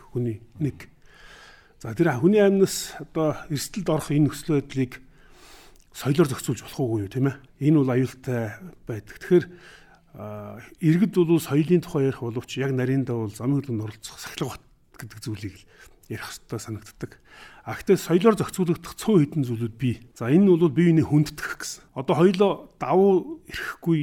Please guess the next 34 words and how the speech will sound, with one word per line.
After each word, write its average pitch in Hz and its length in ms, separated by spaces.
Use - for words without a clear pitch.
идэл, 190 400
ижил 185 300
одоо 143 320
уулзуур 143 400
дээр 127 240
ирчихэд - 400
тэгээд, 175 320
а, 123 400
хэн 160 160
нэг 135 160
нь 131 160
одоо 127 240
хүндэтгэхэд - 640
оруулах. 120 400
А, 107 80
нэгвэл 160 320
би 208 80
өөрөө 196 320
давуу 190 240
ирэхтэй - 480
замаас 143 320
орж 131 240
байгаа 131 160
мөртлөө - 340
давуу 160 320
ирэхгүй - 320
одоо - 160
тэр 127 200
жолоочдоо 120 640
зам 131 160
тавиад 123 320
өгөх - 400
гэсэн - 300
ийм 151 260